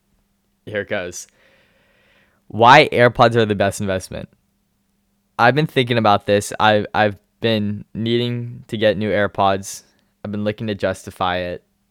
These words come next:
And I don't remember where I first heard this. Maybe, I think it was Ali Abdaal's channel or something. I think he briefly mentioned this, but I'm like, "Dang, dude, that's, that's a good way to justify this large purchase." Um, AirPods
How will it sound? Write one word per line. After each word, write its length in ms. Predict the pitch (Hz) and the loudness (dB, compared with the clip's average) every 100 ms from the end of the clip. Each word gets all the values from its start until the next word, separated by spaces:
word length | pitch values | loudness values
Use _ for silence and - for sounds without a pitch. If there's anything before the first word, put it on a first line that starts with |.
| _ _ - | _ _ -8
And 520 | 113 104 95 90 90 - _ | -6 -6 -6 -10 -16 -20 _
I 280 | 107 117 139 | -2 0 0
don't 220 | 131 135 | 2 2
remember 280 | 151 147 139 | 2 2 2
where 320 | 123 120 117 | 4 6 6
I 20 | 113 | 4
first 320 | - 113 - | 0 -2 -2
heard 200 | 113 104 | -4 -2
this. 260 | 110 110 110 | -2 -2 -2
Maybe, 320 | 104 107 113 | -4 -2 -2
I 80 | 107 | -2
think 140 | 135 | -2
it 40 | 139 | 0
was 160 | 117 - | -2 0
Ali 260 | 101 107 | 2 2
Abdaal's 580 | 110 101 95 101 107 - | 0 0 0 0 -2 -8
channel 340 | - 117 110 110 | -6 -4 -2 -2
or 100 | 107 | -4
something. 520 | 113 107 117 113 117 | -4 -4 -6 -6 -6
I 80 | 101 | -6
think 180 | 110 104 | -6 -6
he 80 | 107 | -6
briefly 560 | 104 104 - 107 101 | -4 -6 -4 -4 -4
mentioned 420 | 95 95 - 110 | -4 -6 -6 -6
this, 420 | 110 127 131 - - _ | -4 -6 -8 -18 -20 _
but 120 | 104 | -6
I'm 100 | 101 | -4
like, 200 | 92 87 | -6 -6
"Dang, 280 | 98 90 82 | -6 -6 -6
dude, 140 | 87 | -6
that's, 200 | 90 - - | -6 -8 -12
that's 180 | 98 - | -12 -12
a 40 | |
good 240 | 95 107 87 | -10 -8 -4
way 160 | 98 | -4
to 80 | 90 | -6
justify 540 | - 90 - - 87 | -6 -8 -10 -8 -6
this 220 | 82 85 80 | -6 -8 -8
large 260 | 82 - | -8 -8
purchase." 560 | 92 87 - 76 - - _ - | -10 -10 -12 -16 -18 -20 _ -8
Um, 380 | 104 92 80 82 _ _ _ _ _ _ _ _ - | -6 -6 -8 -16 _ _ _ _ _ _ _ _ -2
AirPods 640 | 113 120 156 170 180 - | -2 2 4 4 4 -4